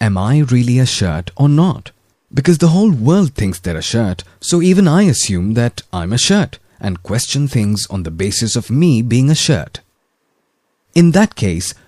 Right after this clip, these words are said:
you're even listening to me thinking that you're a shirt. How will you understand anything then? So don't assume anything. Listen with an open mind. What are these fundamental problems that everyone faces then?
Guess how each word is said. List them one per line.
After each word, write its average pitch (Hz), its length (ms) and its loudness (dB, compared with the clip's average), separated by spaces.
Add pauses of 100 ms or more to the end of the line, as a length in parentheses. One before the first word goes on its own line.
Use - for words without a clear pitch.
(140)
you're 170 240 4
even 220 320 2
listening 170 320 2
to 160 80 0
me 117 180 2
thinking 104 460 -2
that 95 160 -4
you're 92 160 -2
a - 160 -4
shirt. 147 320 0 (600)
How 180 240 0
will 226 200 2
you 233 180 4
understand 214 580 0
anything 82 400 -8
then? 62 280 -14 (760)
So - 200 -2
don't 220 460 0
assume 196 420 2
anything. 87 480 -4 (500)
Listen 151 460 0
with 151 160 0
an 160 220 0
open 143 320 0
mind. - 420 -10 (580)
What 165 280 0
are 233 40 0
these 220 220 2
fundamental 180 580 -2
problems 98 580 -4
that - 260 -4
everyone 151 480 2
faces 131 460 -4
then? 82 320 -8